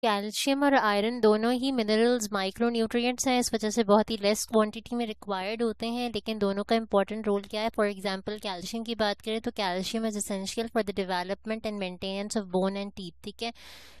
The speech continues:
बोन्स और टीथ की डेवलपमेंट के लिए बहुत ज़रूरी है कैल्शियम। It is also needed for maintaining cell membranes and connective tissues, ठीक है, body के अंदर connective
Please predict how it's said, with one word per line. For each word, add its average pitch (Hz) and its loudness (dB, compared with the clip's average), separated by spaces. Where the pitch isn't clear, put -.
बोन्स 247 6
और 247 8
टीथ 254 -2
की - -6
डेवलपमेंट 226 -2
के 240 -6
लिए 233 2
बहुत 214 6
ज़रूरी 220 2
है 226 -2
कैल्शियम। 233 -4
It 233 -6
is 247 8
also 226 10
needed 247 4
for 247 6
maintaining 226 0
cell 233 4
membranes 233 2
and 220 -4
connective 214 2
tissues, 240 4
ठीक 247 -2
है, 233 4
body 208 2
के 233 -2
अंदर 220 0
connective 214 -4